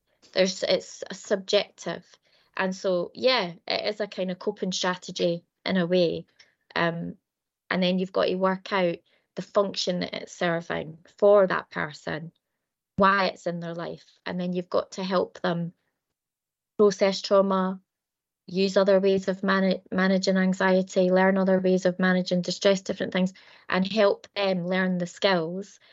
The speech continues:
and do the kind of past exploration work, uh, uh,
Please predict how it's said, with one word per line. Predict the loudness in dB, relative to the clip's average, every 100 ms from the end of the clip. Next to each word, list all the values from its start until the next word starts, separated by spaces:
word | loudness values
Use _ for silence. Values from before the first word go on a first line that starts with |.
| _ -6
and | -4 -2
do | -2 -2
the | -4
kind | -6 -4 -2
of | -4 -6 -2
past | 0 0 -2
exploration | -4 -4 -4 0 0 -2 -4 0
work, | -2 -4 -10 -20 _ _ _ _
uh, | -4 -2 0 -2 -6 -10 -14
uh, | -14